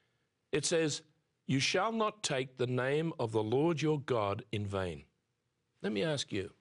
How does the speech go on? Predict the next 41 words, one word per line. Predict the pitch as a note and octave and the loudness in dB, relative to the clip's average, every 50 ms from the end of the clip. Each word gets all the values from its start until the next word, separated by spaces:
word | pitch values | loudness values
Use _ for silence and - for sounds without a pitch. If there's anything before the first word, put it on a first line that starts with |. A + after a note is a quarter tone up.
| _ _ _ _ _ _ _ _ _ _ _ _ _ - | _ _ _ _ _ _ _ _ _ _ _ _ _ -4
do | E3 D#3+ | -2 0
you | D#3 D3+ D3+ F#3+ A3 A#3+ | 2 2 2 2 2 2
use | B3 G#3 F3+ D#3+ C#3 C3 C3 B2 | 2 2 2 2 2 2 2 0
God's | - C#3 C3+ B2+ B2 B2 - | 0 0 0 0 0 -2 -2
name | A2+ A2 A2+ A#2 B2 B2 | -2 -2 0 0 0 0
or | A2 G#2 | 0 -2
Jesus' | G2+ - B2 A#2 G#2 A#2 A2 - - | 0 -2 -2 -2 -2 -2 -4 -4 -4
name | G#2+ G2+ G#2 G#2+ A#2 B2 B2 _ _ _ _ - | -4 -4 -2 -2 -2 -4 -6 _ _ _ _ -4
in | - B2 | 0 0
your | B2 A#2+ A2 | 2 0 0
conversations | - - C3 B2 A2 A2 G#2+ - - G#2 F#2+ F#2+ - - G#2+ G#2 G2 | -2 -4 -4 -2 -2 -2 -2 -2 -2 -2 -2 -2 -4 -4 -6 -4 -2
without | A2 G#2+ A2 A2 A#2+ B2 - | 0 0 0 0 -2 -2 -2
the | G#2 | -4
reverence | F#2+ F#2 G#2+ A2 G#2+ G2 A2+ A#2+ A#2 - | -2 0 0 0 0 -2 -4 -6 -6 -4
that | - A#2 G#2+ G#2 | -4 -4 -4 -4
is | G2 F2+ | -6 -6
due | - - G#2+ G#2 G2 | -6 -4 -4 -4 -4
to | G2+ - - A2 | -4 -4 -4 -4
them? | G2+ A2 C3 C#3+ - - _ _ _ _ _ _ _ _ _ _ _ _ _ _ - | -2 -2 -4 -6 -8 -12 _ _ _ _ _ _ _ _ _ _ _ _ _ _ -6
I'm | F#3 B3 D4+ | -4 -2 0
amazed | C4+ F3 C3 A#2 B2+ D3 G3 A3+ F#3 B2 F#2+ - - - - - _ _ _ _ _ - - - - - - | 0 0 0 0 0 0 0 0 0 0 -2 -4 -8 -14 -16 -18 _ _ _ _ _ -20 -20 -18 -14 -6 -4
at | E3+ D#3+ | -2 0
the | F#3+ F#3 | 0 2
number | G#3 B3+ D4 D#4 C#4+ | 2 2 2 2 0
of | C4 E3 | 0 0
young | C#3 F#3+ G#3 B3 C#4+ C4 | 0 0 0 2 0 -2
people | - - - G#2 - - F#2 G2+ F#2 | -2 -2 -2 -2 0 0 -2 0 0
who | F2+ C3 C#3 B2+ B2+ B2 - - - _ _ _ _ _ _ _ - | 0 2 2 2 2 0 -2 -8 -20 _ _ _ _ _ _ _ -4
are | E3 | -2
not | F3 B3 E4+ F#4 | 0 2 2 2
at | C4 F3+ | 2 2
all | F#3 E3 C3+ | 2 2 2
religious, | A2 G2+ F#2+ F#2+ A#2 G#3 C#4 C4 D#3+ - G2 G#2+ - | 2 2 2 2 2 2 0 2 0 -2 -2 -2 -2
but | - - F3 - | -2 -2 -2 0
they | - D#3 E3 | 0 -2 0
use | E3+ E3+ G3 A3 G#3+ F#3+ | 0 0 0 0 0 -2
God's | D3+ - F3+ F3 E3+ D3+ D3 | 0 0 0 0 0 0 -2
name | C#3+ D3+ D3 C3 C3 D3+ - | -2 -2 0 0 -2 -2 -2
as | C3 C3 C3+ | -2 -2 0
an | C#3+ D3+ | 0 0
exclamation. | D3+ - - - - D3+ D3 D#3 F3+ G3 G3 - - - F2 | -2 -2 -4 -2 0 0 0 0 0 -2 -2 -2 -4 -6 -6